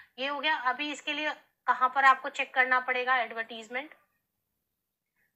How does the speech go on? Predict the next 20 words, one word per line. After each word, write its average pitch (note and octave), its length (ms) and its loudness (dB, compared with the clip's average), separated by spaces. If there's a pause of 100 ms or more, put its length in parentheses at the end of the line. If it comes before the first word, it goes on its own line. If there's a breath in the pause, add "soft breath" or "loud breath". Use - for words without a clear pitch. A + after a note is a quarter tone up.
ये C4+ 100 0
देखिए C#4+ 240 -4
latest C4+ 640 -2
circular C4+ 560 2
में, C#4 140 -2
यहाँ C4 260 2
पर B3+ 80 0
देखिए A#3 260 -4
latest B3 340 -4
circular B3+ 380 -2
में B3+ 120 0
आप A#3+ 100 4
ध्यान A#3+ 240 0
दें, B3+ 100 -2
notification C4+ 760 -4
for C#4 220 0
engagement B3 580 -2
of B3+ 120 -4 (140)
contractual A#3 640 0
teacher C4 280 -4